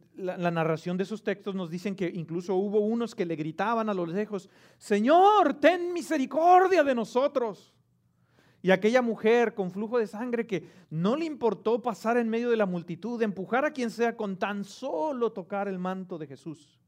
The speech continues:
Y vemos un sinnúmero de milagros en los cuales el enfermo intentaba y hacía todo un esfuerzo por acercarse a Jesús para ser sano. Pero este hombre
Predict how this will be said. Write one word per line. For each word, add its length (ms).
Y 100
vemos 460
un 200
sinnúmero 720
de 160
milagros 500
en 80
los 160
cuales 680
el 180
enfermo 720
intentaba 960
y 100
hacía 240
todo 160
un 100
esfuerzo 580
por 160
acercarse 520
a 40
Jesús 340
para 220
ser 220
sano. 380
Pero 200
este 180
hombre 480